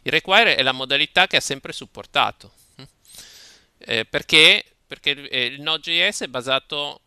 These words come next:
eh, scusate, il Visual Studio Code è basato su Node J S. Node J S ha sempre supportato la sua modalità, eh, diciamo, quella del Common J S, che è quella che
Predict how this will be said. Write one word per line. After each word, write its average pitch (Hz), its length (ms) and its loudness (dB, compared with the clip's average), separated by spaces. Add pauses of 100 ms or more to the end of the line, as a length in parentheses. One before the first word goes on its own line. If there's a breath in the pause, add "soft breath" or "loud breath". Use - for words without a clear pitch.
(160)
eh, 127 100 -12
scusate, 120 420 -12
il 113 40 -12
Visual 135 260 -12
Studio 143 280 -10
Code 196 260 -8
è - 20 -8
basato 127 300 -10
su - 140 -18
Node 123 160 -14
J 110 280 -4
S. - 140 -10
Node 143 340 -8
J 185 160 0
S 165 160 -4
ha 123 140 -4
sempre - 320 -8
supportato - 640 -8
la 117 100 -10
sua - 160 -18
modalità, 120 720 -2 (640 soft breath)
eh, - 160 -16
diciamo, 120 400 -12
quella 135 200 -6
del 123 200 -10
Common 139 320 -12
J 143 260 -4
S, 135 220 -8
che 143 80 -4
è 120 40 -16
quella 120 240 -10
che 123 360 -4